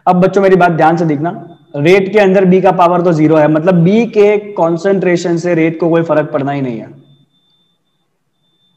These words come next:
ये B के concentration का कोई effect ही नहीं है।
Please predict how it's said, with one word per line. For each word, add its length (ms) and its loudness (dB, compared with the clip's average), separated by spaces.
ये 140 -2
B 300 -2
के 180 -2
concentration 720 -4
का 80 -4
कोई 180 -2
effect 320 -4
ही 60 -4
नहीं 160 -4
है। 140 -12